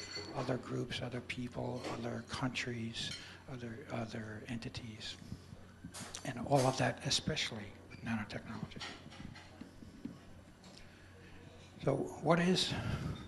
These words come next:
nanotechnology? It, it's incredibly small. It's, uh,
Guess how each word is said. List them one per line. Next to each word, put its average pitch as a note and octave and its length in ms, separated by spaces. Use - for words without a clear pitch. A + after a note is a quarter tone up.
nanotechnology? D#3 1000
It, A#2+ 80
it's D3 160
incredibly C#3+ 640
small. - 460
It's, - 460
uh, C3+ 100